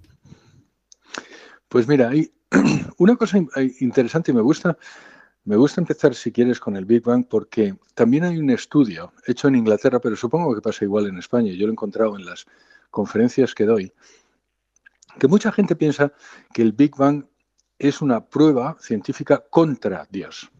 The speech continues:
y es exactamente lo contrario. El Big Bang es una demostración de que Dios existe.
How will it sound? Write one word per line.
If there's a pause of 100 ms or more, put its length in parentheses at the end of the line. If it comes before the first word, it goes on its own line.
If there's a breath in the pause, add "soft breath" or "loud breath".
(140)
y
es
exactamente
lo
contrario. (840 soft breath)
El
Big
Bang
es (160)
una
demostración (220)
de
que
Dios
existe.